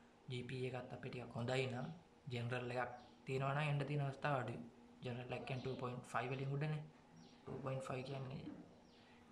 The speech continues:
ජෙනරල් එකක් තිබ්බොත් ටිකක් එන්න සම්භාවිතාවය අඩුයි. ඔයාලට ත්‍රී පොයින්ට් වලින් වඩා වැඩි එනවා නම්,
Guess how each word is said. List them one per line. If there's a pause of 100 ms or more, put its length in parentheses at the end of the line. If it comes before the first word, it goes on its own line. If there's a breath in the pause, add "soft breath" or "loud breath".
(120)
ජෙනරල්
එකක්
තිබ්බොත්
ටිකක් (120)
එන්න (280)
සම්භාවිතාවය
අඩුයි. (920 soft breath)
ඔයාලට
ත්‍රී
පොයින්ට්
වලින්
වඩා
වැඩි
එනවා
නම්,